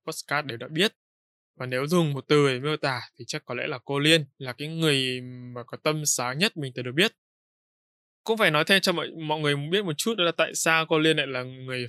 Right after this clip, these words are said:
phá xớp được cái tập một đen đủi mà mình đã gặp trong suốt ba season qua.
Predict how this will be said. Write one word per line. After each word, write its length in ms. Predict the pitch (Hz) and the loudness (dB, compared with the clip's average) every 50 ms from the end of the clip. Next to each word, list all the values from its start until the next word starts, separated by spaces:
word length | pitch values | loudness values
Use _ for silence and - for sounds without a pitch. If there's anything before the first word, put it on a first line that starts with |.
| - - | -8 -4
phá 200 | - 131 147 185 196 | -2 -2 -2 0 2
xớp 260 | - 254 254 262 - | 4 4 4 4 4
được 100 | 185 147 | 0 -2
cái 80 | 135 143 | -2 -4
tập 100 | - 170 - | -6 -8 -8
một 260 | - 151 147 135 127 _ _ - | -6 -4 -4 -4 -4 _ _ 2
đen 240 | 175 175 190 196 196 | 4 4 4 6 6
đủi 300 | 196 190 156 135 120 123 | 6 6 6 2 -2 -10
mà 240 | 123 123 123 120 123 123 | -16 -16 -18 -18 -16 -14
mình 360 | 123 127 123 120 120 123 143 - _ _ _ _ _ _ _ _ _ - | -14 -14 -14 -14 -18 -20 -20 -20 _ _ _ _ _ _ _ _ _ -14
đã 180 | - - 165 | -8 -2 2
gặp 140 | 170 156 131 - | 2 2 0 -2
trong 280 | - - - 139 135 | -8 -8 -8 -8 -6
suốt 220 | 127 - 165 165 - | -6 -8 -8 -6 -4
ba 140 | 165 139 135 | -6 -6 -6
season 300 | 139 127 - 135 123 123 | -6 -8 -8 -8 -8 -2
qua. 340 | 135 143 151 156 147 139 | 2 4 6 6 4 2